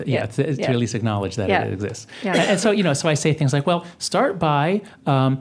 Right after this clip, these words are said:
Speaker 1: finding a military general who will talk about how this is gonna be a threat to America's, uh,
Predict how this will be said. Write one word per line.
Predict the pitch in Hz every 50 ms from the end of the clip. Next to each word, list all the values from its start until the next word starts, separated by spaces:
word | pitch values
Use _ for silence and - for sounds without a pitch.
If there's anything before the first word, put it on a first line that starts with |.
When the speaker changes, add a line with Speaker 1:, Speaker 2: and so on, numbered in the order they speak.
| - - -
Speaker 1:
finding | - - - 131 120 139 147 165 165
a | 160
military | 156 175 226 285 311 - - 113 104 -
general | - 117 104 - - - 131 110
who | 117 117
will | 110 110 110
talk | 110 - 113 123 170 175 -
about | 120 98 104 98 101 104 -
how | - 117 110 107 113 117 120
this | 123 101 110 110 110
is | 117 104
gonna | - 113 107
be | 104 107
a | 101
threat | - - 117 113
to | - -
America's, | 117 110 107 110 117 120 - - 120 113 117 - - - - -
uh, | -